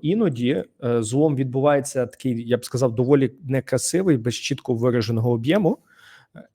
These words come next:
і в цьому зломі, якщо ви замітите, іноді немає взагалі, е, зрозуміння, от де від чого зайти. І ми дуже часто заходимо після того, як ціна переходить в боковик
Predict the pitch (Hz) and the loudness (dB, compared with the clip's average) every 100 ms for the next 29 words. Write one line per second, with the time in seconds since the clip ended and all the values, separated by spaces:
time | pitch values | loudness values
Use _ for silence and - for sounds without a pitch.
0 | - 135 127 123 - _ - 151 139 117 | -4 2 4 2 0 _ -2 0 0 0
1 | 135 190 185 131 - 127 123 113 123 117 | 2 2 2 -2 -4 -4 -4 -4 -4 -4
2 | 107 - 113 - 139 135 120 120 127 131 | -6 -8 -8 -4 -2 -2 -2 -2 0 0
3 | 143 135 113 110 117 120 147 208 226 _ | 0 0 -2 -2 -2 -2 -2 -4 -6 _
4 | _ 120 113 117 113 117 117 110 143 175 | _ -6 -2 -2 -2 -2 -2 -2 -2 0
5 | 139 113 113 110 131 131 113 - 127 120 | 0 -2 -4 0 2 2 -2 -2 0 0
6 | 113 113 117 - 104 - - - - - | 0 0 0 -4 -20 -20 -20 -20 -14 -4
7 | 120 120 165 226 151 127 143 147 156 143 | 0 4 4 4 2 0 -2 4 4 4
8 | 139 123 - 202 196 139 151 - 135 - | 0 -2 0 2 2 0 0 0 -2 0
9 | 185 143 127 117 - 127 131 - 120 117 | 0 2 0 -2 -4 0 0 0 -4 -2
10 | 127 117 104 107 120 - 147 302 320 | -4 -2 -4 -4 -6 -2 -2 -2 -4